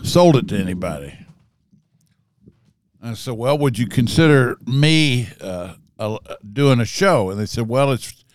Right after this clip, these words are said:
it's preachers." And I said, "Well, I'll preach for the first twenty minutes, and then I'll talk about the investment mi-, <laughs>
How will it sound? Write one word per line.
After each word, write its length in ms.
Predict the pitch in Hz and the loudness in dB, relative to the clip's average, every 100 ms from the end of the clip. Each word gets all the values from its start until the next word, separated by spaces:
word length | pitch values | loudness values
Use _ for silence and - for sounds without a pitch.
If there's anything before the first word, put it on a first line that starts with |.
| _ _ _ _ | _ _ _ _
it's 220 | 120 - | -10 -8
preachers." 640 | - - 202 - 107 95 - | 0 2 2 0 -6 -8 -6
And 140 | 107 | -2
I 80 | 131 | -2
said, 240 | 113 - | -2 -2
"Well, 220 | 139 123 127 | -2 0 2
I'll 180 | 156 | 2
preach 420 | 151 - 190 185 - | 2 2 2 0 -4
for 160 | - | -6
the 120 | 120 | -4
first 340 | 110 131 127 - | -4 -2 -2 -4
twenty 320 | - 135 123 | -2 0 0
minutes, 640 | 120 147 151 117 - - _ _ _ _ _ _ _ _ | 0 0 0 -2 -8 -18 _ _ _ _ _ _ _ _
and 140 | - 127 | -4 2
then 100 | 139 | 4
I'll 160 | 139 | 2
talk 240 | 123 139 113 | 2 0 0
about 300 | 113 123 - | -2 -4 -2
the 100 | 131 | -4
investment 640 | 110 98 151 - - 117 | -2 2 0 0 -6 -6
mi-, 180 | 117 117 _ _ _ _ _ _ _ _ _ _ _ _ _ _ _ | -4 -6 _ _ _ _ _ _ _ _ _ _ _ _ _ _ _
<laughs> 80 | 139 | -20